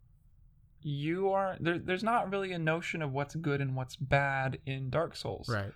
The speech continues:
Speaker 1: It's very gray, and it's very up to your interpretation. So the fact that these, these five bosses, really it's, it's the four bosses that I mentioned,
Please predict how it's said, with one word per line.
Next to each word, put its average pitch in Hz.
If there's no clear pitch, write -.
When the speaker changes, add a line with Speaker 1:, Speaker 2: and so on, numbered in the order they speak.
Speaker 1:
It's 127
very 143
gray, 143
and 127
it's 123
very 127
up 123
to -
your 120
interpretation. 123
So 135
the 143
fact 165
that -
these, 139
these 127
five 127
bosses, 127
really 147
it's, 131
it's -
the 120
four 131
bosses 117
that 117
I 110
mentioned, 117